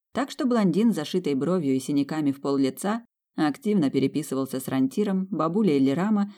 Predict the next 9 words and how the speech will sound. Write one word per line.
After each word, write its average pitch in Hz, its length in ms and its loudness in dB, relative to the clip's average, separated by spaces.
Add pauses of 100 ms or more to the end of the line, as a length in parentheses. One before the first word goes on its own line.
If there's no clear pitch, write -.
(160)
и 156 160 0
начальством 185 680 0
Эрнарена, 156 560 0 (240)
чтобы 151 340 -4
привлечь 135 440 0
к - 40 -14
затее 175 460 0
местное 139 460 -2
правительство 139 680 -6